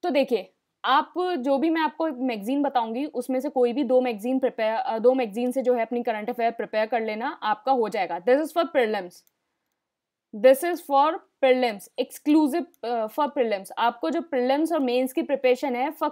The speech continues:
current affair, वो अलग-अलग करनी होगी। तो आप जो है, सबसे आपका अच्छा तरीका क्या है कि ये दो मैगज़ीन जो हैं, इनको एक बार पढ़ो as a fact, as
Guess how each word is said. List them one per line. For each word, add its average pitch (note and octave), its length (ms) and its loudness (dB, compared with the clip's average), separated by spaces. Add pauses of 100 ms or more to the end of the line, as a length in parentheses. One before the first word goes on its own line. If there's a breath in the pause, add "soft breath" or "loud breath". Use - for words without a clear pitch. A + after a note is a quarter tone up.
current A#3+ 300 2
affair, C#4 380 2
वो A#3 160 -2
अलग-अलग B3 720 2
करनी A#3+ 360 -2
होगी। F#3+ 380 -6 (580 soft breath)
तो F4 60 -2
आप D4+ 300 2
जो D#4 180 -2
है, F4 160 2
सबसे F4 420 -4
आपका D4+ 320 0
अच्छा D4 320 -2
तरीका B3 340 -2
क्या B3 320 0
है A3 300 -4 (800)
कि D4 300 -4 (220)
ये A#3+ 260 -4
दो C#4+ 240 0
मैगज़ीन C4 540 -2
जो C#4+ 60 -2
हैं, C#4 340 -4 (680)
इनको B3+ 260 0
एक B3 180 2
बार B3+ 180 4
पढ़ो D4 460 0 (120)
as A#3 140 0
a C4 120 0
fact, A#3+ 300 0 (400)
as A3+ 120 0